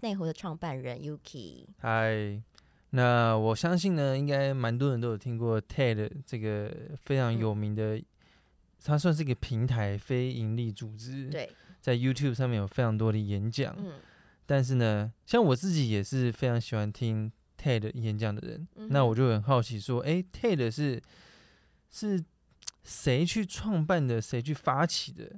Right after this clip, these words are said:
Speaker 1: 嗯。
Speaker 2: 所以我们今天呢，就非常荣幸的邀请到ted内湖的创办人 Yuki 来和大家分享一些不为人知的辛酸血泪史。
Speaker 1: 对，岂止是辛酸血泪，真的是可以写一本书了，但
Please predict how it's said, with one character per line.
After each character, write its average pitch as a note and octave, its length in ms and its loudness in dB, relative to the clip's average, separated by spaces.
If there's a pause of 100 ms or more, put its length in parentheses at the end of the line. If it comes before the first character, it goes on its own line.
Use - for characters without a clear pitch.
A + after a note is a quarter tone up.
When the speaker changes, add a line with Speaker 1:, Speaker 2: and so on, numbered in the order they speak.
(100)
Speaker 1:
嗯。 A#3 100 -8
Speaker 2:
所 F#3+ 100 -2
以 C#3 40 2
我 C3+ 60 2
们 A#2+ 120 0
今 C3 180 -2
天 C3 160 2
呢， B2 200 0
就 A2+ 280 0
非 C3 220 -4
常 A#2+ 360 -2
荣 A#2 220 -2
幸 C3+ 160 -4
的 A#2 180 0
邀 B2 140 2
请 A#2 200 -4
到 A2+ 140 2
ted C3 400 0
内 D3 260 0
湖 A2+ 160 -4
的 B2 180 0 (420)
创 F#3+ 280 2
办 F3+ 160 4
人 A#2+ 200 4
Yuki D3 520 2
来 G#2+ 160 2
和 A2 120 0
大 A2+ 80 0
家 A#2 240 2
分 B2 240 2
享 A2 160 2
一 G#2 40 -2
些 A2+ 120 0
不 D3 260 -2
为 A#2 100 4
人 G#2+ 260 0
知 A#2+ 160 -4
的 G#2+ 80 -2
辛 D3 320 -2
酸 C3+ 240 0
血 A2 260 -4
泪 G#2+ 220 0
史。 - 300 -8
Speaker 1:
对， D#3 360 -6 (220)
岂 B3 260 -4
止 G#3 240 -4
是 B3+ 240 -4
辛 D4+ 280 0
酸 D#4+ 320 0
血 E3+ 300 -2
泪， G3 280 -2
真 A#3+ 160 -4
的 A3 160 -6
是 G#3+ 480 -6 (420)
可 A#3 60 -4
以 C4 60 -2
写 F3+ 120 -10
一 E3+ 80 -6
本 C3+ 200 -8
书 D#3+ 340 -8
了， - 140 -4
但 F#3+ 260 -4